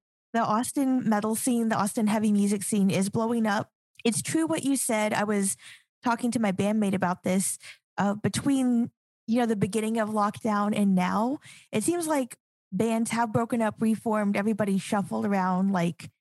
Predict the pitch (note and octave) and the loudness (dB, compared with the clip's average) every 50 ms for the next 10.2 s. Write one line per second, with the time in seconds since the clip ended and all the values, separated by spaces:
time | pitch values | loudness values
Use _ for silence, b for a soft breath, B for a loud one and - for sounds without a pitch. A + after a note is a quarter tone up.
0 | _ _ _ _ _ A3+ A#3 A3+ A3+ G#3+ - G#3 F#3+ F3+ F3+ F3+ - F#3+ F#3 - | _ _ _ _ _ 0 2 2 2 0 0 0 0 0 0 -2 -4 -6 -10 -8
1 | - - A#3 A3 G3 F#3 F3+ F3+ F#3 G3+ G3+ - - - _ _ _ _ _ _ | -6 -4 -2 0 2 2 2 2 0 0 -2 -4 -10 -14 _ _ _ _ _ _
2 | - A3+ G#3 G3 F#3 F#3+ F#3 - A3+ G3+ F#3+ G3+ F#3+ F#3 F#3 G3+ G#3+ G#3 b b | -2 0 2 2 2 2 2 2 0 0 2 2 2 0 0 0 -2 -4 b b
3 | b b b _ _ _ - A3 A#3+ A3+ A3+ - A#3+ - - - D4 D4 D#4+ D4+ | b b b _ _ _ -2 0 0 0 0 -2 -4 -4 -2 -4 0 0 0 0
4 | C#4+ C4+ C4 C#4 B3+ A#3+ A#3 A3+ A3 G#3+ - - A3+ A3+ A3 A3 A3 G3 - - | 0 0 0 0 0 0 0 0 0 0 0 -2 -2 0 0 -2 -2 -4 -6 -12
5 | - - _ - G3+ A3 A#3 G#3+ G3+ G#3 G3 F3+ F#3 F#3 F#3 F3+ G3+ G3+ G3+ G3+ | -12 -10 _ -2 0 0 0 0 0 0 2 2 2 2 2 2 2 2 2 0
6 | - - - G3 G3 G#3 - - B3 A#3+ A#3 A#3 - - - - B B B B | -2 -2 -2 0 0 0 0 0 -2 -2 -2 -2 -4 -4 -4 -4 B B B B
7 | B B _ - G#3+ G#3+ G#3+ G#3 G3 G3 G3+ G3+ G3+ G#3 G#3+ A3 A3 - - - | B B _ -4 -2 0 0 -2 -2 -2 -2 0 0 2 2 0 0 -2 -2 -2
8 | G#3+ G3+ F#3 F3+ F#3 F#3+ D4 D4 D4 C#4+ C#4+ - - B3+ A3+ G#3+ G3 A3 A#3 A#3 | 0 2 4 2 2 2 0 0 0 -2 -4 -4 -4 -2 -2 0 0 0 0 0
9 | G#3+ A3 G3+ F#3 D#3+ F3 G3 G3+ A3+ A3 A3 G#3 - - G#3 F3+ - - G#3 F#3 | 0 0 0 0 0 -2 -4 -2 -2 -2 -2 -2 -2 -2 -2 -2 -2 -2 0 0
10 | F#3 F#3+ F#3 F#3 | 0 0 -2 -4